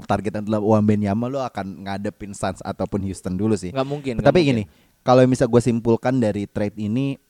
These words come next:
Speaker 1: untuk Brooklyn Nets sendiri ya, um, emang,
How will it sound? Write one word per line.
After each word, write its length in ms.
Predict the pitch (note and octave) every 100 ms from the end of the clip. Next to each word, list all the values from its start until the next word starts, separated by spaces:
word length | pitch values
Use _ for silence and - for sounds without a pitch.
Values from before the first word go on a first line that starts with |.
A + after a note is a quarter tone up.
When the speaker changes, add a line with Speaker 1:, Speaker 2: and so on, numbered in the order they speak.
| _
Speaker 1:
untuk 320 | B2+ A#2+ A#2
Brooklyn 320 | G2 G#2+ - G#2
Nets 160 | G#2
sendiri 320 | G#2 A2 G#2
ya, 80 | F2 E2+ - -
um, 500 | G#2 G#2+ G#2+ G#2 G#2 G#2 _ _ _ _ _ - - _ _ _ _ _
emang, 640 | C#3+ D3+ D3+ D#3 D3+ D3+